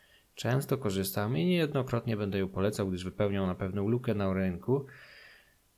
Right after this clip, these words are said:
Jest pozycją naukową, a więc trudną w odbiorze,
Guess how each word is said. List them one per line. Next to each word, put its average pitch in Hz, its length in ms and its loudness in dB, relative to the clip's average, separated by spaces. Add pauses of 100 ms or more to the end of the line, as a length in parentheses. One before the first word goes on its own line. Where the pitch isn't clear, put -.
(280)
Jest - 220 -2
pozycją 123 440 0
naukową, 135 880 6
a 117 80 -2
więc 156 360 -2
trudną 175 500 2
w 85 60 -2
odbiorze, 90 680 0